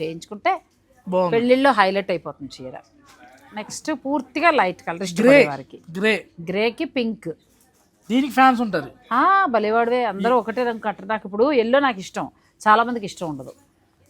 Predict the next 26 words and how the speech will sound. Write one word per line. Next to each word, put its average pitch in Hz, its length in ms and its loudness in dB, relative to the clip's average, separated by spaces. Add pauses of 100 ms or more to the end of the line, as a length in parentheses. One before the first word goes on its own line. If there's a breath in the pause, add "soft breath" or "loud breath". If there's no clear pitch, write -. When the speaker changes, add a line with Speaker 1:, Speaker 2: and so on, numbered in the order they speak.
(280)
Speaker 1:
So 262 60 0
అలా 262 600 4
ఒక్కొక్కరికి 285 540 -2
ఒక్కొక్క 165 320 -2
కలర్. 147 220 -4 (100)
ఇది 226 140 -4
కూడా 311 200 6
బాగుందండి, 147 640 -4 (120)
మంచి 185 280 -12
కలర్. - 520 -16 (1500)
నెక్స్ట్ 185 340 -10
శారీ, 127 380 -8 (920)
ఇది 190 140 -8
కూడా 208 180 -6 (120)
చాలా 139 140 -6
బాగుంది. 180 180 -2
Speaker 2:
Border 214 160 4
Speaker 1:
ఇందులో 247 220 4
మనం 302 140 4
Speaker 2:
చూసారా? 254 120 4
Speaker 1:
టూ 269 120 2
కలర్స్ 247 420 4
చూసాం, 302 220 -2
ఇది 262 160 -2
ఒక - 140 -4
కలర్. 139 240 -8